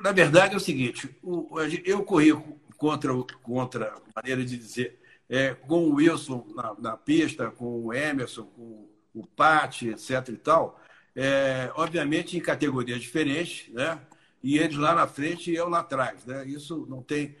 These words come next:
a menor dúvida. É, agora, eu só, é,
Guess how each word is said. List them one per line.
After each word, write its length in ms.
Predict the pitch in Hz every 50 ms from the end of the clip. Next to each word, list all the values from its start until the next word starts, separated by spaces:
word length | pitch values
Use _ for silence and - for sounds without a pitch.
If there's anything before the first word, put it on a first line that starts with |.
| - - - -
a 140 | - - 135
menor 380 | 143 147 135 135 143 160 156 143
dúvida. 420 | 123 123 123 107 92 - - - - _ _ _ _ _ _ _ _ _ _
É, 640 | - 131 143 147 147 147 147 143 139 135 135 127 113 -
agora, 340 | 156 165 170 196 185 175 175
eu 120 | 202 202 -
só, 480 | - 208 214 208 - - - _ _ _ _ _ _ -
é, 160 | 160 156 156